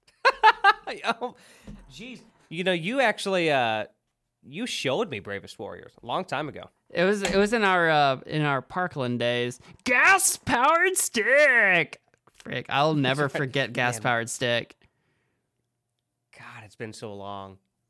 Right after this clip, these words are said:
Speaker 2: <laughs>
Speaker 1: Oh my gosh. That was good. Um, what I was just gonna say was, could you imagine, like, rolling your snowman up to, like, the seven eleven and filling it up?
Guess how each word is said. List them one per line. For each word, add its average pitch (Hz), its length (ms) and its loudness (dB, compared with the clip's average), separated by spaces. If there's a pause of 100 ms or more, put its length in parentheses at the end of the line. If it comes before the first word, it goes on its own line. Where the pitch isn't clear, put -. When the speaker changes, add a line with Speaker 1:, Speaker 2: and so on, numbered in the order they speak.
(120)
Speaker 2:
<laughs> - 400 -4
Speaker 1:
Oh 247 120 -2
my 349 160 -2
gosh. 101 400 -10 (1120)
That - 80 -16
was 127 120 -14
good. 98 320 -12 (1400)
Um, 143 380 -2
what 156 120 -2
I 156 100 2
was 170 120 -2
just 156 120 -10
gonna 139 160 -2
say 135 200 -2
was, 120 220 -6
could 131 200 -12
you 170 140 -4
imagine, 131 500 -4
like, 113 320 -4
rolling 120 420 -4
your 117 120 -6
snowman 117 560 -6
up 113 280 -8
to, 123 140 -8
like, 107 260 -6
the 104 80 -16
seven 110 340 -8
eleven 107 420 -6 (440)
and 107 140 -14
filling 107 340 -8
it 104 120 -6
up? 104 240 -8